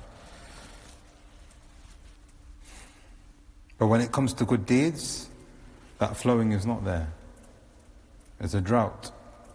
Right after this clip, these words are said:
وتزعم مع هذه بأنك، وتزعم مع هذا بأنك عارف كذبت يَقِينٌ فِي الَّذِي أَنْتَ تَزْعُمُ. With this you think yourself to have knowledge.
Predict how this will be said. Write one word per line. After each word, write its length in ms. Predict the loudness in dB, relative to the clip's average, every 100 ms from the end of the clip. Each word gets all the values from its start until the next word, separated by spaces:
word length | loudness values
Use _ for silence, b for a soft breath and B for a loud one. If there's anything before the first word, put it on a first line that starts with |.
| -20 B B B B B -2
وتزعم 800 | 2 4 4 4 4 4 4 2 0
مع 300 | 2 2 4
هذه 400 | 4 4 4 2
بأنك، 800 | 2 0 0 2 2 0 0 -4 -4 -2 -2 0
وتزعم 720 | -2 2 2 2 2 0 2
مع 240 | 2 2 2
هذا 480 | 4 4 4 2
بأنك 640 | 2 0 0 2 4 2 0
عارف 560 | 0 2 2 0 0 -2 0 -4 -6 B B B B B 0
كذبت 600 | 2 4 2 0 2 0 0 -12 -16 -16 -14 -6
يَقِينٌ 600 | -2 0 4 4 6 2 0
فِي 80 |
الَّذِي 500 | -2 0 0 2 0
أَنْتَ 380 | 2 0 0 -2
تَزْعُمُ. 320 | 0 0 0 -6 -10 -12 -12 -12 -10 -12 -12 -12 -14 -14 -14 -14 -14 -14 -14 B B B B
With 260 | 4 4 6
this 240 | 4 4
you 100 | 0
think 380 | 0 2 2 2
yourself 460 | 0 2 4 4 2
to 100 | 0
have 200 | 2 2
knowledge. 520 | 2 2 -2 -6